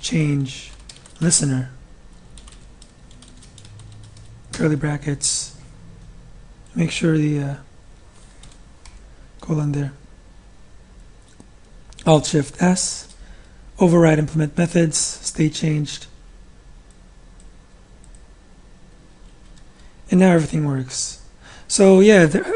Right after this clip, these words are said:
uh, as of now, there's, I think there's four different ways of doing it. As I said, create your own class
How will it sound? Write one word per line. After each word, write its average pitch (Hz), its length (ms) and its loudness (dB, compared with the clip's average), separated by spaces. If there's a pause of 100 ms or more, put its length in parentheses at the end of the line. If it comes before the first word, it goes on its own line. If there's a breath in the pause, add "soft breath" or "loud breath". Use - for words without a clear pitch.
(100)
uh, 175 260 0
as 208 160 4
of 202 140 0
now, 180 220 4
there's, 151 440 0 (540 loud breath)
I 175 60 0
think 190 240 0
there's 156 200 2
four 180 380 2
different 160 300 0
ways 156 220 0
of 143 100 -4
doing 170 260 0
it. 165 180 0
As 151 120 -2
I 147 80 0
said, 147 420 2 (440 soft breath)
create 160 360 4
your 247 160 0
own 156 180 0
class 180 760 0